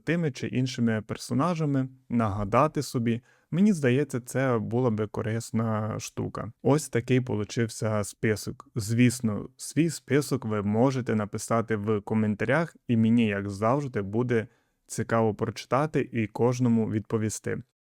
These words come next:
На цьому я буду з вами прощатися. Єдине, що нагадаю вам, щоб ви підписалися на канал, поставили вподобайку, тому що, як я вже казав, вісімдесят відсотків людей не підписані.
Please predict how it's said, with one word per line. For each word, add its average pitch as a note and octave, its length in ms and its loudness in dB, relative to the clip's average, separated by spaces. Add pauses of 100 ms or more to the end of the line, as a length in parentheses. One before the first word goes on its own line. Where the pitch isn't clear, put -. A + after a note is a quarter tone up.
(220)
На A#2+ 100 2
цьому F#3 300 2
я D#3 120 2
буду C#3 260 -2
з A#2+ 80 -4
вами B2+ 280 2
прощатися. B2+ 800 -2
Єдине, C3 440 -2
що A#2+ 260 -4
нагадаю A2 640 0
вам, G#2 320 0 (420)
щоб A2+ 180 -2
ви C#3 140 2
підписалися B2+ 800 -2
на A2+ 140 4
канал, G#2+ 460 0
поставили C3 500 0
вподобайку, A2+ 840 2
тому A2+ 300 0
що, A2+ 280 -4 (400)
як A#2+ 240 0
я A#2 80 2
вже G#2+ 460 -2
казав, B2 340 0
вісімдесят A2 640 -4
відсотків A2+ 540 -4
людей A#2 300 2
не A2+ 300 2
підписані. - 720 -2